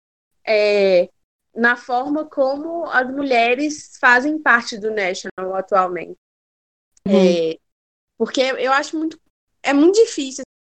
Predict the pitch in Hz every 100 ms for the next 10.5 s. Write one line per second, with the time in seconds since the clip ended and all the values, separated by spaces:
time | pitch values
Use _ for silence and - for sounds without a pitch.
0 | _ 226 226 226 214 226 240 - 226 220
1 | 196 214 202 208 208 226 214 202 196 190
2 | - 202 208 208 208 196 233 277 240 196
3 | - _ _ _ _ _ _ - 202 208
4 | 208 202 196 185 180 175 196 _ _ _
5 | _ - 294 285 - 302 302 302 311 294
6 | 269 277 269 254 240 254 247 262 262 -
7 | 233 214 226 - _ _ _ _ 247 254
8 | 226 220 214 - _ _ _ 254 - 240
9 | 247 285 - - _ 277 277 302 302 285
10 | 277 254 - 240